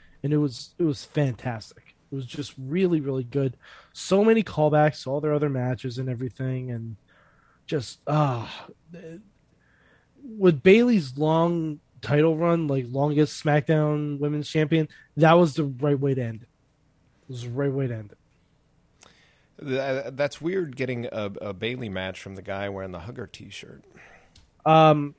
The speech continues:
Speaker 1: excuse me, Bayley is the Thunderdome M V P.
Speaker 2: <laughs> I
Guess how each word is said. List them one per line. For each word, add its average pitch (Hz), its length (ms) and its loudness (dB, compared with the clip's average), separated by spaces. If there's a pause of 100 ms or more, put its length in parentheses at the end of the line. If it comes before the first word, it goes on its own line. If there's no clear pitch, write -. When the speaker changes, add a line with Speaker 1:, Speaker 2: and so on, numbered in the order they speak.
(100)
Speaker 1:
excuse 196 500 -8
me, 220 120 -2
Bayley 190 460 2
is 180 140 0
the 165 80 -8
Thunderdome 156 540 -2
M 135 240 -2
V 123 120 -8
P. - 960 -10
Speaker 2:
<laughs> - 80 -16
I 139 240 6